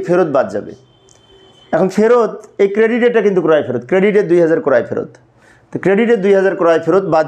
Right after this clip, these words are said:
ফেরত বলে আমরা এখানে লিখব। পঁয়ত্রিশ হাজার থেকে দুই হাজার বিয়োগ করে আমি এইখানে লিখব, যেটিতে তিরিশ হাজার টাকা নেট ক্রয় হিসেবে গণ্য হবে। আচ্ছা, প্রারম্ভিক মজুত পণ্য লিখলাম, ক্রয় থেকে ফেরত বাদ দিয়ে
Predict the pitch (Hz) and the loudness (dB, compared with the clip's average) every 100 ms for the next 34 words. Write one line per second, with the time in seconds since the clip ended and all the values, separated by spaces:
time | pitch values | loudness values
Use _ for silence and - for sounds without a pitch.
0 | 156 165 160 156 151 139 127 123 110 110 | 0 0 0 2 0 0 -2 -2 -2 -2
1 | 120 208 - _ _ _ _ - 160 165 | -2 -4 -4 _ _ _ _ -4 -2 0
2 | 196 185 202 202 208 196 185 175 160 160 | 0 2 0 0 0 2 2 2 0 0
3 | 170 165 165 165 165 156 147 135 135 185 | 0 0 0 2 0 0 -2 -2 0 0
4 | 147 139 151 139 143 131 131 127 135 165 | 0 0 -2 -2 -2 0 -2 -2 -2 -2
5 | 294 - _ _ 151 175 - 156 139 120 | -2 -8 _ _ -2 -2 0 0 0 -2
6 | 110 113 113 110 104 85 78 - _ _ | -4 -2 -2 -2 -4 -6 -12 -16 _ _
7 | _ _ _ _ _ - - - - _ | _ _ _ _ _ -18 -16 -16 -20 _
8 | _ _ _ _ _ _ _ _ _ _ | _ _ _ _ _ _ _ _ _ _
9 | _ - 160 170 175 170 160 160 160 160 | _ -2 0 0 0 0 0 0 0 2
10 | 156 151 143 147 143 139 135 151 147 147 | 2 2 0 2 2 0 -2 0 0 0
11 | 143 131 143 139 131 135 123 | -4 0 -2 0 -2 -2 0